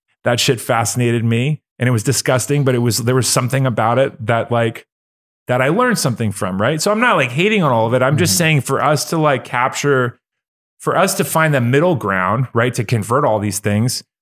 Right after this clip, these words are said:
Speaker 1: we probably shouldn't be putting on packaging women with their butthole spread open where Fruity Loops are coming out of their butthole. Like, like that, you know,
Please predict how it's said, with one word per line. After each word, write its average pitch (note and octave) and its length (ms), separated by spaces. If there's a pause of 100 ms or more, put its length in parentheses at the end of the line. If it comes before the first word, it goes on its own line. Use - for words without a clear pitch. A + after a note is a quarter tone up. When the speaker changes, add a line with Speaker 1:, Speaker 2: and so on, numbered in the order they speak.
Speaker 1:
we B2+ 80
probably D#3 540
shouldn't C3+ 360
be C#3 120
putting A#2+ 400
on A2 160
packaging G#2 600
women B2 260
with C3+ 120
their B2+ 100
butthole A2 400
spread G#2+ 260
open G#2 320
where G#2+ 140
Fruity C#3+ 280
Loops A2 280
are G2+ 40
coming G#2 340
out G#2 200
of G2+ 120
their B2+ 100
butthole. F#2 420
Like, G2 220 (120)
like C3+ 260 (400)
that, F3+ 180 (1040)
you D#3+ 140
know, G2+ 280